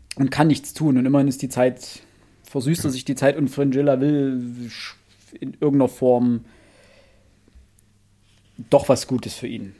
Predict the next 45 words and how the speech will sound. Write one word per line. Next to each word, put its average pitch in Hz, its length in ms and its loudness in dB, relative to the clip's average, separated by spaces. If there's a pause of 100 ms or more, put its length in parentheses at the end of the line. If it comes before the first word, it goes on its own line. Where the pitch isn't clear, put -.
(140)
Sie - 120 -10
gibt 127 180 -2
ihm 139 80 4
ja 127 160 4
auch 131 40 4
noch 127 140 0
später 131 240 2
das 113 140 -4
Medaillon 127 400 4
und 160 60 0
so 143 80 -4
weiter, 143 220 4
aber 135 260 2 (720)
in 143 140 4
dem 156 140 6
Moment 151 420 4
hat 139 120 -2
man 139 80 4
dann 131 100 4
so 120 100 -2
wieder 135 120 0
diesen 120 200 0
kurzen 131 320 -2
Downer, 127 480 0 (160)
okay, 120 320 -2 (160)
ja. 107 240 -4 (960)
Ist - 320 -6
eine 147 200 2
Magierin, 151 560 4
wie 139 80 0
sie 139 100 -2
im 127 120 0
Buch 147 200 -6
steht, 135 260 -4
es 117 160 -14
ist 123 60 -6
eine 131 160 2
Magierin 135 460 4
wie 156 160 -4
alle 135 200 0
anderen 120 260 -2
auch. 131 320 0
Sie - 160 -8
spielen 147 300 0
alle 160 440 0